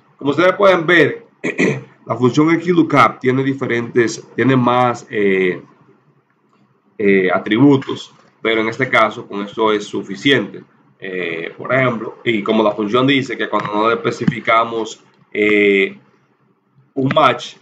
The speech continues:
que si es exacto o es aproximado, te devuelve, lo toma como si es exacto. Entonces, lo ce-, cerramos el paréntesis, le damos enter, y como ustedes pueden ver, me devuelve,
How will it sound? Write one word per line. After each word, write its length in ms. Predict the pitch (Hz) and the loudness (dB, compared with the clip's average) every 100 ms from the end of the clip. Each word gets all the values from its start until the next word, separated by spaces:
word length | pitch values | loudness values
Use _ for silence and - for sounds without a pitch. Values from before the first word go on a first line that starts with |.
| _ - | _ -4
que 240 | 104 101 | -2 -2
si 240 | 101 107 | -4 -2
es 140 | 110 110 | -2 -2
exacto 840 | 113 139 117 - 104 95 95 95 - | -2 2 2 0 -8 -8 -8 -10 -8
o 220 | 101 98 | -2 0
es 340 | 98 101 - - | 0 -2 -6 -6
aproximado, 720 | - 123 131 135 123 101 101 | -4 -2 0 2 2 0 -4
te 160 | 110 | -2
devuelve, 720 | 107 101 107 113 110 104 98 - _ _ | 0 2 2 2 0 0 -2 -10 _ _
lo 160 | - 104 | -6 -4
toma 280 | 117 120 117 | 0 0 0
como 240 | 110 107 101 | -2 -2 -4
si 160 | 110 | -4
es 100 | 101 | -4
exacto. 460 | 92 - 120 - - | -4 -2 -2 -2 -10
Entonces, 540 | - 107 101 107 95 92 - _ _ | -16 -16 -10 -6 -6 -8 -16 _ _
lo 80 | 101 | -8
ce-, 380 | 101 107 104 - | -4 -2 -2 -4
cerramos 400 | - 104 110 131 | -8 -2 0 0
el 60 | 131 | 0
paréntesis, 580 | 139 156 143 117 107 110 | 2 2 2 -2 -10 -6
le 80 | 101 | -2
damos 320 | 107 113 - | -2 -4 -4
enter, 460 | 135 127 104 110 - _ _ _ _ | -2 -2 -4 -10 -10 _ _ _ _
y 80 | - | -12
como 180 | 110 107 | -6 -4
ustedes 280 | 104 104 104 | -2 0 0
pueden 320 | 110 110 110 | 0 0 0
ver, 240 | 123 113 104 | 0 -2 -2
me 220 | 104 107 | -2 -2
devuelve, 800 | 101 101 127 139 120 101 101 | -2 0 2 2 0 -4 -8